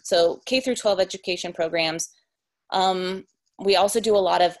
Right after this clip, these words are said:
outreach. So in a different time, we were doing a lot of tabling and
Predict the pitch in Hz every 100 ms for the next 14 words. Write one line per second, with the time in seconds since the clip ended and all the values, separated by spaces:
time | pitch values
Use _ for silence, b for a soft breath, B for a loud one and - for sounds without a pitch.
0 | - 160 175 214 277 - - - 180 175
1 | 170 165 160 B B 190 180 156 160 147
2 | - 247 214 196 190 180 175 180 175 175
3 | - 175 165 160 160 - 165 165 175 170
4 | 170 170 - 151 151 143 143 151